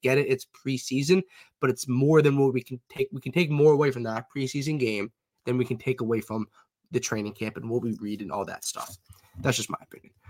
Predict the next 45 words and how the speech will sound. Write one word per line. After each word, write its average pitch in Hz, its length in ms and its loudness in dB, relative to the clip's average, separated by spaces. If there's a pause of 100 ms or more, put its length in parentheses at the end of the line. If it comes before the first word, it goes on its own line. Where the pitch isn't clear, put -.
(240)
We're 185 80 12
gonna 208 120 12
keep 220 140 12
moving 180 220 12
down 156 260 10
the 135 40 -4
thing. 135 400 4 (600)
We're 214 100 12
gonna 254 120 10
talk - 80 12
about 202 40 4
the 160 60 4
C 190 180 2
B 147 100 2
two. 127 200 0
I 165 100 6
mentioned 262 400 8
this 269 140 4
earlier. 240 400 8
We're 220 200 2
gonna 277 140 4
talk 247 240 6
about 233 140 4
the 220 80 -2
C 214 160 0
B 185 120 0
two 170 200 0 (160)
position. 135 400 -4 (320)
It - 200 2
looked 190 480 6
like 247 380 2
a 143 60 -8
couple 196 320 0
of 214 80 6
days 208 220 4
ago 123 420 -4 (280)
bef-, - 200 -14 (460)
that 147 280 2 (440)
it 175 60 6
was 147 260 -4 (160)
Kaiir 180 340 6
Elam 175 340 4 (760)
and 135 100 -4
Dane 139 180 4
Jackson. - 400 -8